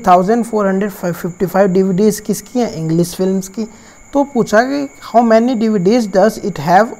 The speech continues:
altogether? वो कह रहा है कुल मिलाकर उसके पास कितनी डीवीडीज हैं। तो हम क्या करेंगे? हिंदी फिल्म्स की डीवीडीज को और English फिल्म्स की डीवीडीज को क्या कर देंगे? ऐड कर देंगे, हमारा answer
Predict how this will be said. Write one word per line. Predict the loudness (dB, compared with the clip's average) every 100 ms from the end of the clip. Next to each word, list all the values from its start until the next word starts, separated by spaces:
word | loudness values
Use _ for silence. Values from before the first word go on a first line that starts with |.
| -2
altogether? | -2 -2 -6 -2 -2 -2 -8 -12 -20 -12
वो | 0
कह | 4
रहा | 4
है | 4
कुल | 4 4
मिलाकर | 6 4 4 2
उसके | 0 -2 -4 -2
पास | 0 -2 -4 -6
कितनी | -6 0 0
डीवीडीज | 0 0 -2 -2 -4 -6 -8
हैं। | -8 -8
तो | -10 -18 -20 _ _ -14 -6
हम | -4
क्या | -2 -2
करेंगे? | 0 -2 -2 -2 -6 -14 -20 -20 _ _ _ -4
हिंदी | 2 2
फिल्म्स | 4 2 2 -2
की | -2
डीवीडीज | 0 0 2 0 -2
को | -4 -6
और | -6 -6
English | -2 0 0 0
फिल्म्स | -4 -4 -6
की |
डीवीडीज | -4 -2 -2 -4 -4
को | -6
क्या | -6 -6
कर | -6
देंगे? | -8 -6 -8 -10 -10
ऐड | -4 -4 -2
कर | -4
देंगे, | -4 -4 -4
हमारा | -6 -6 -10 -10 -10
answer | -10 -10 -12 -14